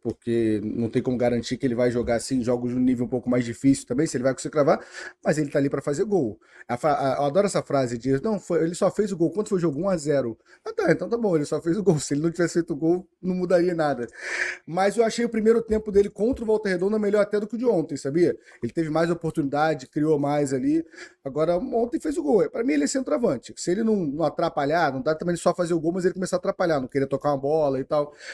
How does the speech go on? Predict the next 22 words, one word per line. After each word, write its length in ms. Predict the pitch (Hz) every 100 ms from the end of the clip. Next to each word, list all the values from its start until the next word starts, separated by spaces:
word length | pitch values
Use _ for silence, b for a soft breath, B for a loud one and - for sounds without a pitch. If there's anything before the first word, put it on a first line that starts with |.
| B -
Mas 240 | 165 170
acho 140 | 185 -
que 80 |
a 20 | 185
gente 180 | 190
ganha 260 | 165 190 208
a 100 | 175
primeira, 340 | 175 175 214
a 160 | 202 165
bo-, 140 | 156
uma 160 | 190 175
coisa 160 | 208 202
que 80 |
a 20 | 214
gente 100 | 170
ganha 140 | 185
pra 140 | 165
mim 100 | 170
com 140 | 165 165
o 40 |
Lelê 440 | 160 160 156 202 214
é 160 | 170